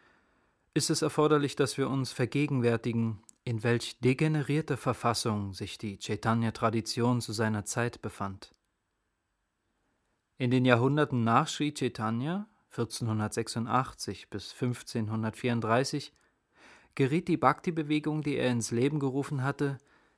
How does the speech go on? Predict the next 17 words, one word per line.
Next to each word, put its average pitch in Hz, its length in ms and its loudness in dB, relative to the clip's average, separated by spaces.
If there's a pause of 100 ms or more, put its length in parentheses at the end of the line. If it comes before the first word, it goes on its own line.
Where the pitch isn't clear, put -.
(340)
immer 135 240 2
mehr 131 320 2
in 131 240 -2
Verfall, 123 680 0 (460)
und 110 240 -2
um 117 160 -2
die 117 100 0
Mitte 131 280 2
des 127 180 2
neunzehnten 123 460 0
Jahrhunderts 113 480 0
herum 107 360 0
hatte 104 220 -4
sie 95 340 -8 (380)
ihren 98 400 -6 (100)
Tiefpunkt 92 560 -10
erreicht. 95 540 -14